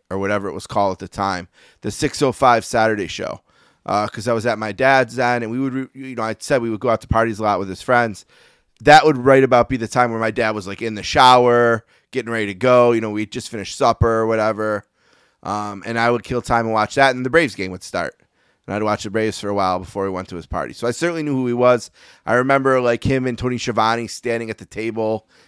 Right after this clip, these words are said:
in the studio, you know, and him arguing with Flair, you know, that big feud. So I knew him for sure.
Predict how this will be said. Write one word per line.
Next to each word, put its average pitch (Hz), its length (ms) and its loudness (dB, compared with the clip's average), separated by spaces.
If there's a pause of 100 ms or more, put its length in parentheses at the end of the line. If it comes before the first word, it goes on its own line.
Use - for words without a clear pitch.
(120)
in 110 60 -8
the 110 80 -6
studio, 113 680 0
you 107 120 -4
know, 104 120 -4
and 101 100 -8
him 107 280 -10 (320)
arguing 113 460 -4
with 107 120 -4
Flair, 110 640 0 (160)
you 101 80 -8
know, 95 160 -6
that 104 300 -2
big 104 160 -6
feud. 101 260 -12
So 120 100 -4
I 127 60 0
knew 180 240 -6
him 175 80 -6
for - 140 -12
sure. 101 420 -6